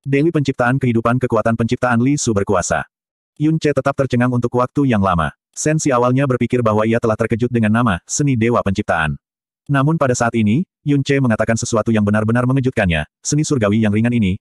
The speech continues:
apakah itu namanya?" Keajaiban hidup surgawi. Petik dua titik. Alis sabit Sensi berkedut sedikit ketika mata indahnya berputar ke arahnya, "Anda benar-benar tahu nama ini?"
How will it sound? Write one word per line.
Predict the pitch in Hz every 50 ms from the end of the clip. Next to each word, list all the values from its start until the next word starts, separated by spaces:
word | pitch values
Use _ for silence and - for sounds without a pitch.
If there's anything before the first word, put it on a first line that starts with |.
| _
apakah | - 131 135 139 143 - 131 117
itu | 117 - 107 95
namanya?" | 95 92 90 87 80 76 71 - _ _ _ _ _ _ _ _ _
Keajaiban | - 147 139 135 135 135 135 131 147 151
hidup | 139 139 127 139 -
surgawi. | - 147 139 127 110 95 90 80 71 69 _ _ _ _ _ _ _ _
Petik | - 147 143 160 160 -
dua | 156 156 139 131
titik. | 131 117 - - - _ _ _ -
Alis | - 139 143 143 -
sabit | 147 135 131 131 -
Sensi | 143 143 143 139 147 131
berkedut | 123 117 120 110 120
sedikit | - - 120 117 123 117
ketika | - 117 113 110 117
mata | 107 104 104 113 113
indahnya | 117 113 113 113 110 107
berputar | 107 107 - 127 - 123 113 110
ke | 120
arahnya, | 113 117 131 131 110 92 85 76 - _ _
"Anda | - 131 131 120 110 127
benar-benar | 127 117 110 101 101 107 107 -
tahu | - 127 127 135 120 101
nama | 95 92 95 90
ini?" | 87 82 76 69